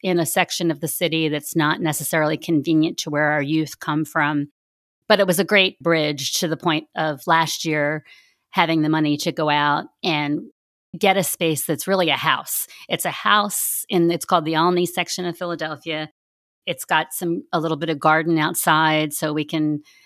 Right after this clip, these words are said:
have that be part of the program. It's got a lovely kitchen. It's got room to have a study center for the youth, and they were very open to our housing animals there. So we've, instead of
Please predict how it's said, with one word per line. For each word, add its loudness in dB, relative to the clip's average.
have 0
that 2
be -2
part -2
of -6
the -6
program. -2
It's -10
got 2
a 0
lovely 0
kitchen. 2
It's -8
got -2
room 4
to 0
have 2
a -2
study 0
center 0
for -2
the -2
youth, 0
and -2
they 0
were -2
very 2
open 2
to -6
our -2
housing 2
animals -4
there. -2
So 2
we've, -2
instead 0
of 0